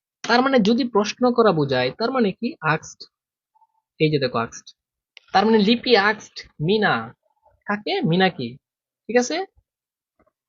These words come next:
এই যে এতটুকু বুঝছো? দেখো আমরা প্রথম কথাটা, just প্রথম সেন্টেন্সটার কাজ করবো। অনেকে বলবো, "স্যার সেন্টেন্স পারি না।" তুমি আবার বলো, "এটা কি প্রশ্নবোধক না?" আর যদি প্রশ্নবোধক থাকে তার মানে ask করছে,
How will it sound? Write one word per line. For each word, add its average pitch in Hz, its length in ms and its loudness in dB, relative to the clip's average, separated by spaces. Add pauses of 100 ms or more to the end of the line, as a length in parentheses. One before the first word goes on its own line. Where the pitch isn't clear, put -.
(220)
এই 151 220 2
যে 123 160 -8
এতটুকু 202 340 0
বুঝছো? 190 400 -6 (480)
দেখো 120 240 -4
আমরা 123 140 -4
প্রথম 226 360 2
কথাটা, 120 360 -4
just 139 380 -10
প্রথম 254 500 -2 (420)
সেন্টেন্সটার 160 640 -4
কাজ 123 200 -8
করবো। 120 200 -6
অনেকে 143 240 -2
বলবো, 131 300 -4
"স্যার 135 140 -6
সেন্টেন্স 139 580 -4
পারি 135 180 -4
না।" 127 100 -6 (720)
তুমি 190 180 6
আবার 180 180 4
বলো, 127 160 0
"এটা 123 100 0
কি 131 100 -6
প্রশ্নবোধক 143 640 -4
না?" 196 60 -12
আর 131 240 -6
যদি 143 160 -6
প্রশ্নবোধক 151 580 -4
থাকে 139 160 -4
তার 131 160 -6
মানে 117 160 -4
ask 113 300 -6
করছে, - 280 -8